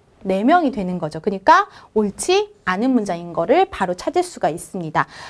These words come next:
이 거나이기 때문에 지금 두 개를 합한 거예요. 블로그를 사용하는 사람과 이천십사 년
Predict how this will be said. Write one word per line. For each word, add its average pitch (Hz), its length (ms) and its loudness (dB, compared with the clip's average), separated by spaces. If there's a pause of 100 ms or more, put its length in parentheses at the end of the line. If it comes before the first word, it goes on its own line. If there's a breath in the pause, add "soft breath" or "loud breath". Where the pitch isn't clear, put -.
(180 loud breath)
이 330 340 4
거나이기 277 800 2
때문에 320 480 4
지금 269 440 0
두 220 160 -8
개를 269 360 6
합한 427 420 0
거예요. 185 400 2
블로그를 247 480 2
사용하는 277 500 0
사람과 269 640 4 (400 loud breath)
이천십사 285 800 0
년 349 240 4